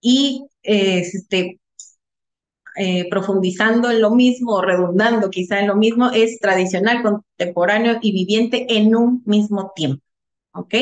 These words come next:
Tiene, habla de tradiciones, habla de los usos, este, ur-, rurales y urbanos y contemporáneos, y de las características de algunos grupos culturales.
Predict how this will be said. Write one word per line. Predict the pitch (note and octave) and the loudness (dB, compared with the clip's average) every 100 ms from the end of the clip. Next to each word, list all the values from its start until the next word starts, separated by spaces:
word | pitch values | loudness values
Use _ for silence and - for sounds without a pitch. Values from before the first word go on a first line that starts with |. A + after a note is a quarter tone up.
| D#4 - - - _ | -4 -10 -20 -20 _
Tiene, | G#3 G#3 A3 A3 A3 - _ _ _ _ _ _ _ | 0 2 2 -2 -8 -16 _ _ _ _ _ _ _
habla | - G#3 G#3 G#3 | -4 0 2 2
de | F#3+ | 0
tradiciones, | F#3+ F#3+ F3+ F#3 C4+ C#4 D#4+ E4+ - _ _ - | -2 -2 0 0 2 2 0 -4 -14 _ _ -6
habla | F#3 F#3+ G3 F#3+ F#3+ | -2 0 0 0 0
de | F3+ | 0
los | E3+ E3+ - | -2 -4 0
usos, | C4+ C4 C4 - - - _ - | 0 2 0 -2 -8 -20 _ -8
este, | F#3+ F3+ - - E3+ | -6 -6 -6 -6 -2
ur-, | F3 E3+ - _ - | -2 -4 -8 _ -8
rurales | F3+ F3 G3 G#3+ G#3 G#3 - _ - | -2 0 0 0 0 -4 -12 _ -10
y | F#3 F3 E3 - | -6 -6 -6 -8
urbanos | E3+ F3 F#3 G#3 G#3 | -6 -2 0 0 -2
y | |
contemporáneos, | F#3 F3+ F3+ F#3 G#3+ B3+ G4+ - _ _ _ _ _ _ - | -4 -6 -4 -2 0 -2 -4 -8 _ _ _ _ _ _ -2
y | C4 D4 D#4 - _ | 0 2 -2 -10 _
de | - G#3 | -2 0
las | G3 | 0
características | G#3 F#3+ F#3+ F3 F#3 F#3+ G#3+ G3+ F#3+ | 0 -2 -2 -2 -4 -4 -4 -2 -2
de | G3+ G#3 - - | -2 -4 -8 -14
algunos | - F3 F3+ F#3 F#3 | -8 -4 -2 -2 -2
grupos | F3+ F3 F3 - - _ _ | -4 -6 -8 -8 -16 _ _
culturales. | E3+ D#3+ D3+ C3 F3 - - _ | -8 -6 -4 -4 -6 -12 -20 _